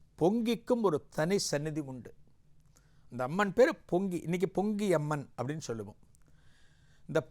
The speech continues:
பொங்கிங்கிறது யார் அப்படின்னா, பார்வதி தேவி, சரஸ்வதி தேவி,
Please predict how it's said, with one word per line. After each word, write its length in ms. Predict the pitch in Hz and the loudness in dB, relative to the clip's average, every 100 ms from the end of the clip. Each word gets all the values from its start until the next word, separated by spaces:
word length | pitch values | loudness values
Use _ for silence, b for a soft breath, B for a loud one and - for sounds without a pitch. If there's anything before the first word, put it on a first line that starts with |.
| - | 2
பொங்கிங்கிறது 760 | 240 294 277 269 240 226 196 | 4 4 2 2 4 4 4
யார் 460 | 156 135 170 226 220 | 2 4 6 6 4
அப்படின்னா, 640 | 165 151 165 139 104 135 - - - - - - | 2 0 0 -2 -2 -8 -12 -20 -20 -20 -20 0
பார்வதி 540 | 170 220 240 233 220 | 4 4 6 4 4
தேவி, 520 | 160 147 123 165 208 - - - - - | 0 0 0 -4 -4 -12 -20 -20 -20 -16
சரஸ்வதி 760 | - - 180 220 - 240 214 | -4 4 4 4 2 0 0
தேவி, 500 | 165 147 127 156 - | -2 -2 0 -2 -4